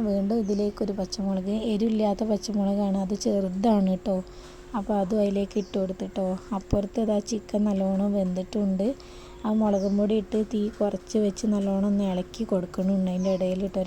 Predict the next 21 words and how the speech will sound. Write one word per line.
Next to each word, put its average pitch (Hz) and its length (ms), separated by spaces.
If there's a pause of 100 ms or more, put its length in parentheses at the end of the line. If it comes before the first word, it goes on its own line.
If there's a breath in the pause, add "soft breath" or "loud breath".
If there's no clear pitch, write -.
രണ്ട് 185 320 (160)
ഗ്യാ-, 196 260 (140)
ആ, 208 40 (380)
അടുപ്പിലും 208 420 (120)
വെച്ച് - 180
കൊടുത്തേക്കാണ്. 196 600 (760 loud breath)
ഇതാ 196 140 (100)
അപ്പോൾ 220 160 (100)
നല്ലോണം 208 360
അത് 214 140
വെന്തതിന് 190 460
ശേഷം 208 360
ഞാൻ, 190 160 (640 loud breath)
ആ, - 20 (360)
രണ്ട് 220 240 (100)
സ്പൂണ് 196 420 (140)
ടൊമാറ്റോ 190 420 (100)
സോസാണ് 190 480
കേട്ടോ 185 240 (540 loud breath)
അതിലേക്ക് 190 440
ഒഴിച്ചത്. 196 480